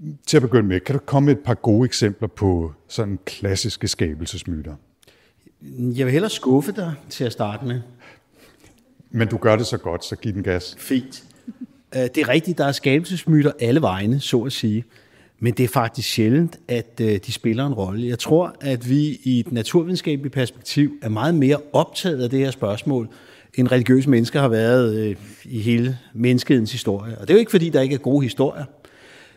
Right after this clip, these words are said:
Speaker 2: Øh, de gode historier, de dækker bare over noget andet, end vi måske forestiller os. Fordi det fremstilles tit på den måde, at, øh, nå ja,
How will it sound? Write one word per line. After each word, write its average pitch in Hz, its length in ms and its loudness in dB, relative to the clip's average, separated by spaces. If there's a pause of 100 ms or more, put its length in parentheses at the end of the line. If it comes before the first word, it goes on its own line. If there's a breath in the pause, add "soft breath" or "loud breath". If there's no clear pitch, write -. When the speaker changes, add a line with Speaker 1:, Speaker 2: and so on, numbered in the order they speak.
(100)
Speaker 2:
Øh, 120 300 2
de 139 60 -2
gode 160 220 6
historier, 160 320 2
de 156 100 -6
dækker 147 240 2
bare 165 240 -6
over 156 200 2
noget 143 220 4 (120)
andet, 143 380 0 (260)
end 117 300 0
vi 117 100 -2
måske 110 320 -4
forestiller 127 500 -4
os. 110 220 -10
Fordi 131 280 2
det 131 120 -2
fremstilles 165 500 2
tit 156 220 -2
på 160 120 -4
den 151 180 4
måde, 127 280 6 (440 loud breath)
at, 135 340 -2
øh, 120 140 0
nå 156 160 0
ja, 120 240 0